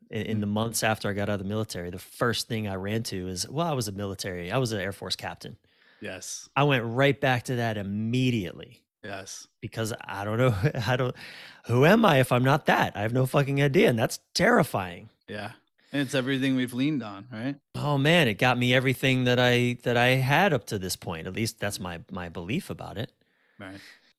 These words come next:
Speaker 1: So you're, you're now, I mean, you've been stepping into, to doing men's coaching. Wh-, when did you start actually coaching men? How many
Speaker 2: I
Speaker 1: years
Speaker 2: start-,
Speaker 1: ago?
Speaker 2: started coaching men at the end of twenty nineteen.
Speaker 1: So, okay. So there, obviously there's a big gap.
Speaker 2: Yep.
Speaker 1: What was your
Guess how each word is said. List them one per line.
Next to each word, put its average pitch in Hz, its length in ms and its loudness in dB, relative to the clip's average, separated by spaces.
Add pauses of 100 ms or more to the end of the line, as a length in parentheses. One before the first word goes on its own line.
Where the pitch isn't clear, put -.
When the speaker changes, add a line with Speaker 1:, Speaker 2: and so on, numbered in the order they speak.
Speaker 1:
So - 140 0
you're, 202 220 2
you're 180 200 2
now, 180 440 4
I 139 80 -4
mean, 139 160 0
you've 180 100 -2
been 180 140 -2
stepping 147 400 0
into, 123 560 0
to 120 100 -6
doing 120 260 0
men's 123 220 2
coaching. 123 460 0
Wh-, 151 200 -4
when 170 140 -2
did 175 140 -4
you 151 100 -2
start 131 400 0
actually 117 600 -4
coaching 107 480 -4
men? 92 260 -8 (360)
How 123 120 2
many 117 200 0
Speaker 2:
I - 20 0
Speaker 1:
years 104 80 2
Speaker 2:
start-, 202 160 2
Speaker 1:
ago? 87 180 -6 (380)
Speaker 2:
started 180 340 2
coaching 160 340 2
men 147 180 2
at 139 120 0
the 127 140 -4
end 139 240 -2
of 117 160 -4
twenty 123 280 -4
nineteen. 107 460 -12 (840)
Speaker 1:
So, 156 420 4
okay. 127 340 0
So 151 140 -4
there, 143 120 4
obviously 151 280 4
there's 120 140 2
a 110 40 -2
big 135 220 0
gap. 90 320 -2 (500)
Speaker 2:
Yep. 101 180 -10 (320)
Speaker 1:
What 139 460 4
was 151 380 2
your 123 640 0